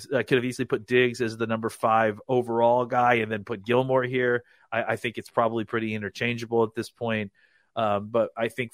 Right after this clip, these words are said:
with Diggs, y-, you know, this is a guy that kind of is the straw that stirs the drink in the pass defense,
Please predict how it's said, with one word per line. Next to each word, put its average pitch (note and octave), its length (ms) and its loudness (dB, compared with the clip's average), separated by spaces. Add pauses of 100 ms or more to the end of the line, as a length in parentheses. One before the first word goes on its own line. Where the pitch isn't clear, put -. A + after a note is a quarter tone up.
with B2 240 -2
Diggs, B2 540 0
y-, A2+ 160 -12
you A#2+ 80 -10
know, G#2+ 100 -6
this B2 220 -2
is A#2 100 -6
a A#2 80 -6
guy A2+ 320 4
that G#2+ 180 -8
kind A2 220 -4
of G2 120 -4
is A2 180 -6
the A2 200 -8
straw A2+ 440 2
that G#2 180 -8
stirs A2 380 -6
the G#2 80 -14
drink G#2+ 300 -8
in G2+ 60 -12
the G2+ 80 -6
pass G2 300 -6
defense, F#2+ 560 -10